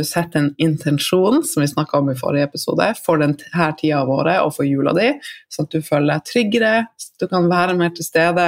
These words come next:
og øve deg på å møte sosiale situasjoner og mat på en bedre måte, og øve deg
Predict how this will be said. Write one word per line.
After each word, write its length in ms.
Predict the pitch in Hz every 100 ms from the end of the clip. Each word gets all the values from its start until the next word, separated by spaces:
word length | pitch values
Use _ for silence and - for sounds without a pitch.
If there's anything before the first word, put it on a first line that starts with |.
| 160
og 160 | 143 - -
øve 400 | 190 202 214 175
deg 240 | 107 127 _ _ _ _ _ -
på 140 | 170 -
å 80 | 151
møte 640 | 151 151 151 180 _ - 143 - _ _ _ _ -
sosiale 480 | - 170 156 147 147
situasjoner 640 | 143 143 147 - 147 143
og 60 | 139
mat 420 | 156 254 - - _ _ _ _
på 80 | 160
en 160 | 151
bedre 220 | 151 147 139
måte, 340 | 143 143 214 330 - - _ _
og 220 | 143 -
øve 320 | 170 165 170
deg 160 | 143